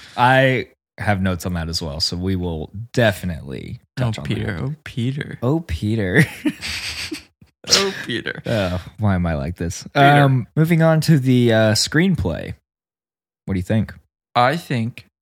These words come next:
Speaker 2: it was made up of a few good parts. I liked
Speaker 1: Mm-hmm.
Speaker 2: this. I liked the writing for the most part, uh,
Speaker 1: Yep.
Speaker 2: but I did put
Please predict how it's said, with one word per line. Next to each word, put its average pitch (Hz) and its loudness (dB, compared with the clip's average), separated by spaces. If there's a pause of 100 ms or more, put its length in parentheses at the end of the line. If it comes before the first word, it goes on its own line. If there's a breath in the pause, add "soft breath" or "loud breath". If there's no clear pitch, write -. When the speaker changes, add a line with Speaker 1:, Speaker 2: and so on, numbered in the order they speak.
Speaker 2:
it - 0
was 127 4
made 127 6
up 151 -4
of 123 -8
a 123 -8
few 117 -4
good 139 -6
parts. 127 -6
I 113 0
liked 110 2
Speaker 1:
Mm-hmm. 92 4
Speaker 2:
this. 92 0
I 117 0
liked 127 -2
the 156 -4
writing 135 0
for 127 -8
the 113 -2
most 110 -4
part, 110 -6
uh, 127 0
Speaker 1:
Yep. 90 -2
Speaker 2:
but 120 2
I 117 2
did 147 -2
put - -4